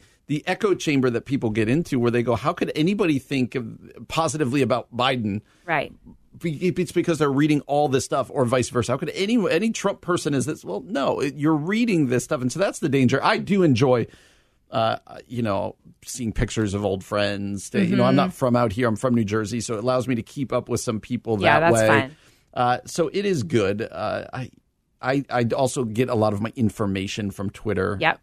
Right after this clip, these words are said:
Speaker 1: I, I constantly, though, I'm like, "I need to be on this less." And then I've realized I, okay, today went by and I wasn't on it any less. <laughs> And
Speaker 2: Do
Speaker 1: so
Speaker 2: you ever take social media Sabbaths?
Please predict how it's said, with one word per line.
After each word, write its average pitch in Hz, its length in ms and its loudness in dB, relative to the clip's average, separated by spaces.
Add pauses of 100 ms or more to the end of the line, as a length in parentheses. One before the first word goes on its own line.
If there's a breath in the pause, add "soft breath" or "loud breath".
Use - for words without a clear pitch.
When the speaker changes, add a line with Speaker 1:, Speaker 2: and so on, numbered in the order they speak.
Speaker 1:
I, 123 180 -8
I 110 100 -8
constantly, 123 440 -6
though, 95 100 0
I'm 98 60 -4
like, 101 200 -6
"I - 60 -10
need 151 140 0
to 135 60 -2
be 107 120 0
on 98 120 0
this 92 180 -6
less." 87 360 -2
And 104 140 -4
then 101 100 0
I've 95 200 -2
realized 101 320 -4 (100)
I, 90 200 -8 (440)
okay, 202 280 -6
today 165 260 0
went 151 180 2
by 117 140 2
and 120 120 4
I 113 40 2
wasn't 131 260 2
on 131 100 2
it 123 120 4
any 123 160 4
less. 139 520 0
<laughs> 247 40 -4
And 440 260 -2
Speaker 2:
Do - 20 2
Speaker 1:
so 277 280 4
Speaker 2:
you 311 160 6
ever 359 240 6
take 294 220 0
social 240 320 0
media 226 260 2
Sabbaths? 196 880 0